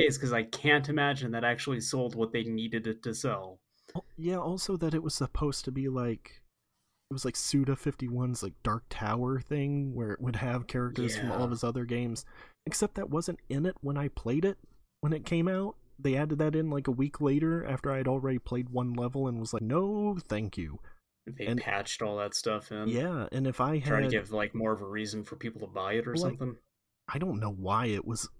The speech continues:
Speaker 2: Because it was just a week later. So it couldn't have been, like, something they were working
Speaker 1: That's so
Speaker 2: on
Speaker 1: weird,
Speaker 2: after the
Speaker 1: yeah.
Speaker 2: fact.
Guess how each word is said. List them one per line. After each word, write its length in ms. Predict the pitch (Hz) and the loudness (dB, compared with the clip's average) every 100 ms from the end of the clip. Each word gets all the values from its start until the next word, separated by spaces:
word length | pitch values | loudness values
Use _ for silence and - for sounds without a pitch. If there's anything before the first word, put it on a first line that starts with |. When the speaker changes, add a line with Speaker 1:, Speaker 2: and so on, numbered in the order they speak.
| - | -6
Speaker 2:
Because 280 | 165 196 208 | -2 0 0
it 20 | |
was 100 | 208 | -2
just 220 | - 214 | -2 -2
a 40 | 151 | 0
week 240 | 110 - | -2 -2
later. 400 | 101 165 95 101 - - - _ _ | -2 0 -2 -6 -10 -20 -20 _ _
So 200 | - 151 | 0 2
it 100 | 127 | 2
couldn't 280 | - 170 202 | 2 0 2
have 140 | 139 104 | 0 0
been, 520 | 110 104 98 95 92 - _ _ _ _ - | -2 -2 -2 -6 -8 -14 _ _ _ _ -10
like, 120 | 117 | -6
something 340 | - 113 117 | -4 -4 -4
they 200 | 107 110 | -2 -4
were 300 | 101 107 101 101 101 104 | -2 -2 -2 -4 -8 -6
working 440 | 110 147 - 104 | -4 -4 -4 -4
Speaker 1:
That's 160 | 98 92 | -2 -2
so 80 | 92 | -2
Speaker 2:
on 140 | 98 | -4
Speaker 1:
weird, 180 | 95 92 | -6 -6
Speaker 2:
after 340 | 107 110 - | -4 -4 -2
the 120 | 107 101 | -4 -4
Speaker 1:
yeah. 200 | 98 98 | -6 -4
Speaker 2:
fact. 340 | 120 113 - | -4 -4 -8